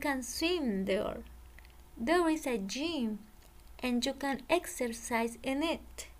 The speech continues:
There is a big garden with different kind of plants. Also, you can eat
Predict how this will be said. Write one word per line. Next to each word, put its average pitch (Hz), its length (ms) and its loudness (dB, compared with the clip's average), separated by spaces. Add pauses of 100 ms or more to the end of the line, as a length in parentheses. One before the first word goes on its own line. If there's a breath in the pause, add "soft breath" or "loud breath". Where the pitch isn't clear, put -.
(600 loud breath)
There 285 280 8
is 277 160 -4
a 220 180 2 (340)
big 233 680 0
garden 233 520 2 (400 loud breath)
with 208 460 6
different 226 580 6
kind 202 380 4
of 202 180 0 (160)
plants. 214 480 0 (1400 loud breath)
Also, 302 500 6 (460 loud breath)
you 277 60 2 (120)
can 247 220 2
eat 220 340 2